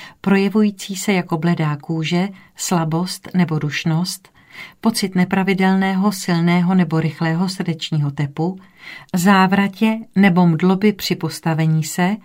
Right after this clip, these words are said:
způsobené nízkým krevním tlakem,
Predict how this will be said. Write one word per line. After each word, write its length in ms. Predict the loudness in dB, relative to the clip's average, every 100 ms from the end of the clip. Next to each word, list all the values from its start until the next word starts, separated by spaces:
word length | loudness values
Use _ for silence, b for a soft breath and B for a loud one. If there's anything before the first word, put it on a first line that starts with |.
| b b b b -10
způsobené 680 | -10 -6 -4 0 4 4 6
nízkým 480 | 4 2 0 2 2
krevním 480 | 2 2 2 0 -2
tlakem, 600 | -4 -4 -2 -2 -2